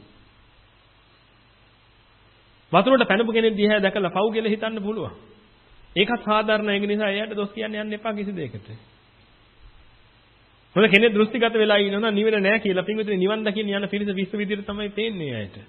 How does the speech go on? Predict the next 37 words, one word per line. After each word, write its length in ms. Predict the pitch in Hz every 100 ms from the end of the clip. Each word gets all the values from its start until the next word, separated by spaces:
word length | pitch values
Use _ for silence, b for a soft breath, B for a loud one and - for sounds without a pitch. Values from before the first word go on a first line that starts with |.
| - _ _ _ _ _ _ _ _ _ 160
විකාරයක් 420 | 180 226 214 214
විදියට 240 | 214 214
තමයි 260 | 214 214 208
පේන්නේ 380 | 196 220 190 143
එයාට. 280 | 117 101 - 87 - _ _
ඉතින් 180 | 190 220
ඒක 180 | 208 208
එයාගේ 320 | 202 214 202
දෝෂයක් 380 | 214 214 214 202
නෙමෙයි. 220 | 220 202
එයාට 240 | 202 196
පේන 200 | 185 214
විදිහනේ 440 | 202 220 254 226 202
ඒක. 120 | 208 185 - - _ _ _ _ _ -
එහෙනම් 160 | 196
එයාට 280 | 208 214 202
දොස් 140 | 196 202
කියලා 260 | 233 220
වැඩක් 260 | 220 226 -
නෑ. 180 | 233 107 - - _ _ _ _ _ _ _ _ _ _ _ _ _ _ _ _
ඔබට 220 | 160 214 262
වැටෙනවා 460 | 226 226 226 220
නිවන 280 | 202 214 220
තියෙනවා 300 | 202 214 208
කියලා, 180 | 208 196
ඔබට 180 | 196 233
වැටෙනවා 360 | 214 214 214
නම් 120 | 208
මේ 100 | 202 202
මගඵල 340 | 190 220 214
පූර්ණේ 340 | 190 208 214
කරන්න 240 | 208 208 202
පුළුවන් 340 | 196 220 202
කියලා. 300 | 185 147 101
පයින්න, 440 | 110 196 269 202 110 101
පැනලා 320 | - 185 220
පීනන්න. 460 | 214 277 220 117